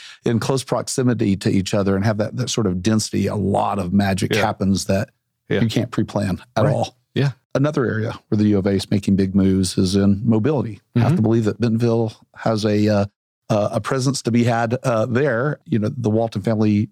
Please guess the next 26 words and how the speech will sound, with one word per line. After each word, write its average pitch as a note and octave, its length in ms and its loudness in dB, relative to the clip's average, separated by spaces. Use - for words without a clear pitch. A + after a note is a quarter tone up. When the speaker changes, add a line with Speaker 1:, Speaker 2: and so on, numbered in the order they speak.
Speaker 2:
Charitable A2+ 420 0
Support A#2 440 -2
Organization A2 880 2
invested A2 540 0
a A2 240 2
four A2+ 220 -4
hundred A#2 260 0
twelve A#2 240 -4
thousand A#2+ 300 0
dollar C3+ 180 0
planning D#3 300 0
grant G#2+ 200 -6
for G#2 360 2
the G2+ 560 4
U B2 160 4
of A2 80 2
A A2 120 2
to A2 80 0
support A2+ 300 0
its - 140 -6
mission A2 260 2
of G2+ 80 0
becoming G#2 440 2
the G2+ 180 2
preeminent A2 580 0
university G#2 720 0